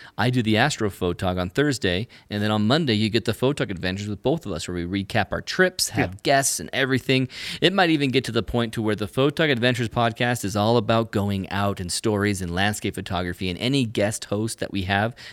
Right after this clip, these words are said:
Speaker 1: that's photog-, that's astrophotography specific, we might even move that only to our Thursday segment, which is the astrophotog segment. We'll
Speaker 2: Mm-hmm.
Speaker 1: see how that goes.
Speaker 2: Yeah, so we'll, we'll ask you those, those, those questions and see if you guys like that format, if it's okay, or if you would s-, rather maybe see us branch out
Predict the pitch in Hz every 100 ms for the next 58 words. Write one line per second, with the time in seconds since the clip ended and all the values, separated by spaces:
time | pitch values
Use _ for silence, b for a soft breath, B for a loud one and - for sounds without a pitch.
0 | B - - 101 - 98 107 101 - -
1 | 95 101 113 120 110 107 101 104 - 95
2 | 95 - 156 - B B B 151 180 143
3 | 120 113 127 117 117 117 120 120 - 117
4 | 110 104 120 117 85 - 82 80 80 85
5 | 87 92 92 85 87 - 101 135 160 92
6 | - - - - 127 131 151 143 151 151
7 | 185 123 - - _ 165 165 110 160 156
8 | 160 202 208 226 208 185 175 156 139 139
9 | 131 - 131 - 131 123 143 117 113 -
10 | 120 127 120 117 107 B B B B B
11 | 107 117 135 165 151 - 165 160 160 165
12 | 127 120 - 117 - 139 147 139 120 131
13 | 127 123 117 - - - 127 117 127 143
14 | 131 127 127 120 117 110 - 117 107 117
15 | 113 113 113 127 110 127